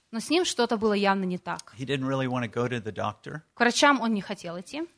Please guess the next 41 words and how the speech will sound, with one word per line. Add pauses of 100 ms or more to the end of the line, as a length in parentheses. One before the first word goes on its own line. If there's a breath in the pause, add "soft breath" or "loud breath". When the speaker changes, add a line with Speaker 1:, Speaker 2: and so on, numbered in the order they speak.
(180)
Speaker 2:
He
was
that
kind
of (140)
person. (120)
Speaker 1:
Просто
такой
человек
был. (120)
Speaker 2:
<laughs>
And,
and
finally
it
just
got
so
bad
he
couldn't, (800)
couldn't
not
go. (640)
Speaker 1:
В
общем,
всё
стало
настолько
плохо,
что
ему (160)
пришлось
пойти. (220)
Speaker 2:
And
so
he
went
to
the
doctor.